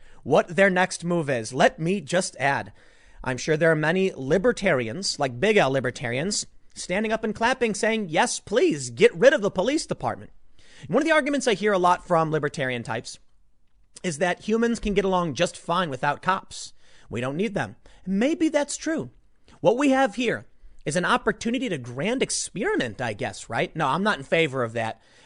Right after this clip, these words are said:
I don't, I don't, I, I would never want to be the person to pull the trigger on such a radical transformation that could result in serious loss of life.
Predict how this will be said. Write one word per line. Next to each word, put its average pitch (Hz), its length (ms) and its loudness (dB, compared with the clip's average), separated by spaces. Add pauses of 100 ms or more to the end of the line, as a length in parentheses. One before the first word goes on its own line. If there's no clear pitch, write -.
(140)
I 175 100 8
don't, 208 160 6
I 180 120 6
don't, 208 140 4
I, 165 160 2
I 196 120 6
would 220 120 2
never 208 360 2
want 196 180 0
to 175 40 0
be 180 100 0
the 170 80 -8
person 165 300 0
to 127 40 -4
pull 170 220 0
the 175 80 0
trigger 151 320 -4
on 139 80 -6
such 156 120 -10
a 131 80 -2
radical 131 500 -2
transformation 143 760 -6
that 131 120 -8
could 135 80 -6
result 139 300 -2
in 120 60 -8
serious 120 380 -8
loss 117 240 -8
of 117 100 -10
life. 147 320 -4